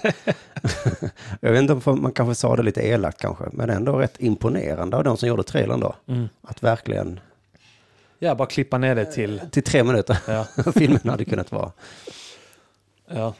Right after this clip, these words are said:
Speaker 2: Eh, du är rätt lycklig. Vi snackade om det precis här i-,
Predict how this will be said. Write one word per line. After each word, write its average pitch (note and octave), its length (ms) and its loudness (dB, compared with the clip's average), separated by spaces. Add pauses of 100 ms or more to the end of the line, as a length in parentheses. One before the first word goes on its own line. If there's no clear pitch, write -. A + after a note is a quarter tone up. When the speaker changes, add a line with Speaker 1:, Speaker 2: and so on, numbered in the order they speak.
(920)
Speaker 2:
Eh, A#2 280 0
du D#3+ 260 6
är C3+ 60 6
rätt F3 200 2
lycklig. A#2+ 560 -2
Vi A#2+ 80 -4
snackade D#3+ 300 -4
om D#3+ 60 -2
det D#3 100 2
precis D3+ 260 -4
här D3 80 0
i-, C#3 260 -4